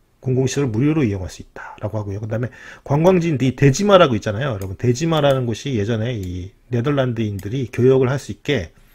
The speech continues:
한시적으로 이렇게, 어, 조그만 섬을 이렇게 내줬어요. 정부에서. 그래서 이런 거 여기 있습니다. 그다음에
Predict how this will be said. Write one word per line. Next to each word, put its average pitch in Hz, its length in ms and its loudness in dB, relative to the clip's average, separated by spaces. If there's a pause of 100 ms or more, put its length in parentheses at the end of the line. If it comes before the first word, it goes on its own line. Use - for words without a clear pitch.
(380)
한시적으로 180 720 0
이렇게, 90 420 -10 (440)
어, 82 180 -14 (120)
조그만 170 400 -2
섬을 170 340 -2
이렇게 101 320 -8
내줬어요. 123 640 0 (260)
정부에서. 104 640 -8 (1400)
그래서 - 160 -20
이런 101 240 -10
거 95 260 -10
여기 110 120 -10
있습니다. - 460 -20 (1040)
그다음에 135 640 0